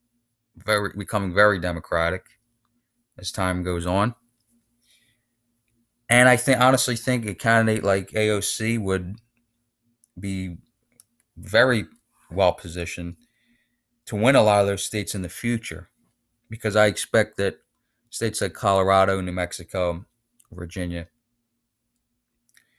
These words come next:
North Carolina, and Arizona will be solidly Democratic by twenty fifty, maybe even Georgia, depending on the acceleration and rapid growth of the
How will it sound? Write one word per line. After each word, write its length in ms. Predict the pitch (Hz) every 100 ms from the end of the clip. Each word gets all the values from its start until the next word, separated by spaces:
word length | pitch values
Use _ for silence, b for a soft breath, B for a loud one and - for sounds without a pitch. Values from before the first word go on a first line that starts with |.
| _ _ _ _ _ _ _
North 260 | 101 107 98
Carolina, 500 | 107 95 90 92 92
and 80 | 87
Arizona 460 | 87 85 95 95
will 60 | 90
be 140 | 80
solidly 460 | 87 - 95 95 90
Democratic 880 | 85 85 80 - 90 85 82 - _ _ _ _ _ _ _
by 140 | 85
twenty 300 | 85 - 90
fifty, 440 | 80 90 87 104 101 _ _ _ _ _ _ _ _ _ _ _ _ _ _ _
maybe 280 | - 107 101
even 240 | 95 82 78
Georgia, 520 | 87 90 98 110 110 _ _ _
depending 380 | - 95 90
on 160 | 87 87
the 240 | 85 85 78 _ _ _ _ _ _
acceleration 880 | - - 101 90 90 92 90 95 87
and 180 | 82 78
rapid 320 | 90 90 85
growth 480 | 82 87 87 90 -
of 240 | - 85 80
the 300 | 85 85